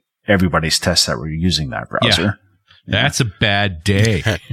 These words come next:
Speaker 1: That, that is something on, on your desktop. It's a little bit harder to control your browser versions and whatnot. But if you're running your tests in, like, C I C D,
Speaker 2: Yeah.
Speaker 1: uh,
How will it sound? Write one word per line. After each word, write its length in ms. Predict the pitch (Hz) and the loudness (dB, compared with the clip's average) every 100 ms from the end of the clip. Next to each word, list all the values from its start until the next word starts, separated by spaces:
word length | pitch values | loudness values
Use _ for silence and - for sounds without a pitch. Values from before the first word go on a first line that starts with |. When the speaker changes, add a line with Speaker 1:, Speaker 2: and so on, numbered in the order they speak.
| - - - - - - - - - - - - | -14 -10 0 0 0 -2 -4 -2 -4 -4 -8 -2
Speaker 1:
That, 240 | 123 117 - | 2 2 2
that 180 | 123 123 | 2 4
is 120 | 147 | 4
something 320 | - 135 123 117 | 4 4 6 6
on, 180 | 113 113 123 127 | 6 6 6 6
on 200 | 135 147 | 4 4
your 80 | 135 | 4
desktop. 460 | 117 110 120 113 | 4 2 2 2
It's 140 | 113 98 | 2 2
a 40 | |
little 200 | 98 101 | 4 4
bit 100 | 101 | 4
harder 360 | 90 98 95 95 | 4 4 2 2
to 60 | |
control 340 | 95 87 98 95 | 2 4 4 4
your 120 | 87 | 4
browser 320 | 85 87 98 | 4 4 4
versions 400 | 90 92 101 - | 2 2 4 2
and 80 | 90 | 2
whatnot. 500 | 95 107 98 - - | 0 2 2 2 2
But 240 | 92 90 | 0 0
if 180 | 90 - | -2 -2
you're 220 | 98 92 | 0 2
running 300 | 87 98 95 | 2 4 4
your 140 | 90 85 | 2 0
tests 360 | - 95 - | 0 2 2
in, 120 | 92 | 0
like, 160 | 87 82 | 0 0
C 200 | - 98 | 0 0
I 80 | 87 | 0
C 160 | - | 0
D, 240 | 87 90 135 - _ _ - _ - | 0 0 -2 -4 _ _ -20 _ -6
Speaker 2:
Yeah. 180 | 82 67 - - | -6 -6 -12 -6
Speaker 1:
uh, 180 | 87 | -4